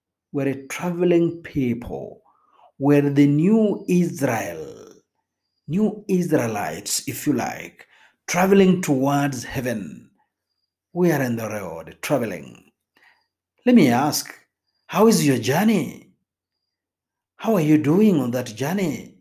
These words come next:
towards heaven? We are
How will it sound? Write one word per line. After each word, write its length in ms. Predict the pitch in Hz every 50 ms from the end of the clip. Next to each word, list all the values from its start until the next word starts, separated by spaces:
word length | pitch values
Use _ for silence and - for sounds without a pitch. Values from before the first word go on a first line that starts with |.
| _
towards 500 | - 135 120 117 123 139 151 160 143 -
heaven? 560 | - - 196 214 214 165 127 - - - - _ _ _ _ _ _ _ _ _ _ _ _ _ _ _ _ _ _ _ _ _ _ _ _ _ _ _
We 240 | - 131 139 135 135
are 160 | 127 120 120